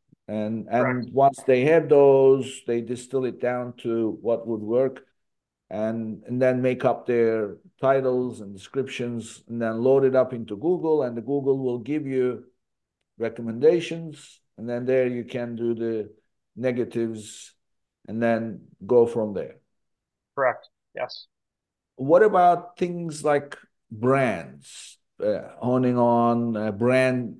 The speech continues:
Speaker 1: branded keywords, not your brand, but your competition's
Speaker 2: Yeah.
Speaker 1: brand?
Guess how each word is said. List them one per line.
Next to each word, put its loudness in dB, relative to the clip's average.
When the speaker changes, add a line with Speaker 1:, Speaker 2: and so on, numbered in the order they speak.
Speaker 1:
branded -2
keywords, -8
not 0
your 8
brand, -2
but -6
your -6
competition's -4
Speaker 2:
Yeah. -20
Speaker 1:
brand? -18